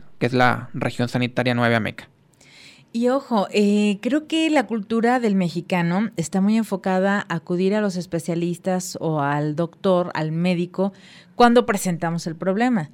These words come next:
Speaker 2: No necesariamente usted tiene que ir al dentista cuando ya tiene la caries o le duele la muela.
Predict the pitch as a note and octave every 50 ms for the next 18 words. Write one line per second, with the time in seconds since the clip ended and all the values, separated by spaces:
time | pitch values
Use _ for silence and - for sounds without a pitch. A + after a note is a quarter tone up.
0 | - - - - _ _ _ - F#3 A3+ C4+ F4 G4+ - G4 D4 C#4+ B3 B3 A#3
1 | A3+ G#3+ G#3 G3+ A3 G3+ - - F#3+ F#3 - G3+ F#3+ F#3+ F#3+ F#3 F#3+ F#3 F3+ F3
2 | F3 F3+ F3+ F#3+ F#3+ F#3 F3+ G3 G3+ G3+ F#3+ - A#3+ A3 G#3 - - A3 G#3+ A3+
3 | A3 A3+ G#3 F#3+ F#3 F#3 F#3 G3 G#3 G3+ G3+ A3 G#3+ G#3 G#3 G#3+ G#3+ G#3+ G#3+ G#3
4 | G#3+ A3 G#3+ A3 A#3 A3 G#3 F#3+ G3 G#3 G#3 G3+ - - A#3 B3 B3 B3 A#3 A3
5 | G#3+ G#3 G#3 G#3 G3+ G3+ G3+ G#3 A3 A#3 B3 B3 B3 G3 D#3 C#3+